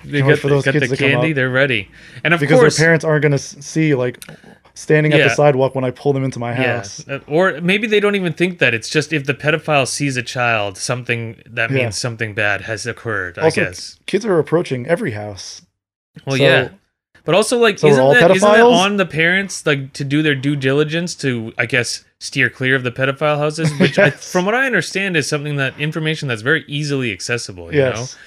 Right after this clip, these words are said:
Speaker 1: You have to register, and I think you can find that information out for free on, like, the government
Speaker 2: <laughs>
Speaker 1: registry for any, like, state
Speaker 2: If
Speaker 1: or
Speaker 2: they are a
Speaker 1: town.
Speaker 2: registered
Speaker 1: So,
Speaker 2: sex
Speaker 1: like,
Speaker 2: offender.
Speaker 1: <laughs> yeah, I don't think that's hard. Also, like,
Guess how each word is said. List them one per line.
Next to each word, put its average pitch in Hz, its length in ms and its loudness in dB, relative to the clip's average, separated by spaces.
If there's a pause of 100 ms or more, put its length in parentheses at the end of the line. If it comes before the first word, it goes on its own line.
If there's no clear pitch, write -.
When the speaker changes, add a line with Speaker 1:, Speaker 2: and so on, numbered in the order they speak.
(140)
Speaker 1:
You 123 80 -6
have 156 120 -2
to 151 100 0
register, 160 560 0
and 135 120 -4
I 123 60 -2
think 165 220 -6
you 160 80 -8
can 143 160 -4
find 139 240 -4
that 123 80 -2
information 123 500 -6
out 110 240 -6
for 110 140 -10
free 139 560 -4 (280)
on, 123 160 -4
like, 120 140 -4
the 113 100 -4
government 131 440 -2
Speaker 2:
<laughs> - 0 -
Speaker 1:
registry 117 480 -2
for 117 160 -8
any, 120 280 -2
like, 110 220 -2
state 117 320 -4
Speaker 2:
If 147 80 -2
Speaker 1:
or - 60 -6
Speaker 2:
they 139 100 2
are 135 60 4
a 135 60 2
Speaker 1:
town. 131 80 0
Speaker 2:
registered 131 380 0
Speaker 1:
So, 123 60 0
Speaker 2:
sex 117 160 2
Speaker 1:
like, 117 120 0
Speaker 2:
offender. 120 280 -8
Speaker 1:
<laughs> 165 160 -2
yeah, 123 80 -2 (400)
I - 60 0
don't 180 180 0
think 190 140 0
that's 160 180 0
hard. 143 360 2
Also, 165 420 0
like, 127 260 0